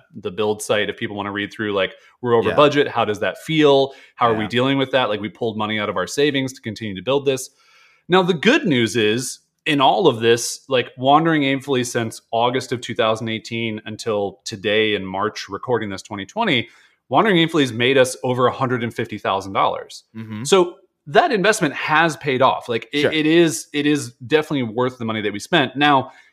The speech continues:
Speaker 1: could we have made that same amount of money spending less early on? Quite possibly. But we
Speaker 2: Yeah.
Speaker 1: don't know, and you can't go back and change that decision. And we
Speaker 2: No.
Speaker 1: are really happy with the dashboard. People get into it.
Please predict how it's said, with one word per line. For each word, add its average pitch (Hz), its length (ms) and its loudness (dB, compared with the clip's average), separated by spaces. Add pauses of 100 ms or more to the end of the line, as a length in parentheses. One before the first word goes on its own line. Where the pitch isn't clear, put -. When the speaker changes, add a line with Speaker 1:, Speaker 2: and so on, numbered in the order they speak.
(320)
Speaker 1:
could 175 260 4
we 180 140 2
have 151 140 0
made 143 180 4
that 139 160 4
same 131 180 -2
amount 127 220 0
of 107 80 -2
money 147 340 -2 (160)
spending 123 320 -4
less 113 220 0
early 110 180 2
on? 151 300 -2 (400)
Quite 113 240 2
possibly. - 560 -8 (120)
But 175 120 6
we 202 100 2
Speaker 2:
Yeah. 220 80 2
Speaker 1:
don't 240 140 4
know, 233 220 4
and 120 100 -2
you 127 80 -2
can't 165 260 -2
go 156 80 4
back 143 180 4
and 123 120 -6
change 135 280 -4
that 113 160 0
decision. 127 540 -2 (400)
And 185 140 6
we 196 80 4
Speaker 2:
No. 165 100 8
Speaker 1:
are 208 140 8
really 165 240 4
happy 127 260 -4
with 139 100 -2
the 139 60 -8
dashboard. 131 440 0
People 151 300 -2
get 139 160 0
into 139 300 -2
it. 147 160 4